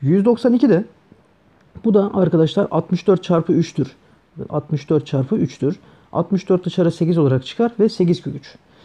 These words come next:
Yani arkadaşlar tamamı şurası sekiz kök üç olduğundan dolayı bak dört parçaya bölünmüş. O zaman ne olacak? Dörde böldüğüm takdirde B'yi de arkadaşlar iki kök üç olarak bulmuş olurum. Evet, A ile B eşitmiş. C'ye bakalım.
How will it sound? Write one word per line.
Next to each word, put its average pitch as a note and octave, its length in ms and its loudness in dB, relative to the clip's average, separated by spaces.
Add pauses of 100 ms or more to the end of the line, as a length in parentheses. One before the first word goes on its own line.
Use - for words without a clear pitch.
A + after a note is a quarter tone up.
(280)
Yani A3 260 2
arkadaşlar F3 480 2
tamamı F#3 560 2
şurası D#3 360 -2
sekiz D#3 320 -2
kök C#3 140 0
üç B2+ 120 -2
olduğundan D3 400 2
dolayı C#3+ 280 4
bak C#3+ 200 -2
dört D3 180 2
parçaya C#3+ 400 0
bölünmüş. C3+ 480 0 (280)
O F3 100 2
zaman E3+ 320 2
ne F#3+ 40 2
olacak? F3+ 300 2 (420)
Dörde E3+ 300 4
böldüğüm F3 300 4
takdirde C#3+ 560 0 (300)
B'yi E3 360 4
de G3+ 280 2
arkadaşlar D3+ 540 0 (180)
iki E3+ 220 -2
kök B2 160 -2
üç E3+ 120 -2
olarak D#3 420 0
bulmuş D#3 300 2
olurum. B2 200 -2 (800)
Evet, C3+ 240 0
A E3 160 2
ile C#3 160 2
B D3 60 2
eşitmiş. F#3+ 580 0 (400)
C'ye G#3+ 340 -10
bakalım. C#3 300 -8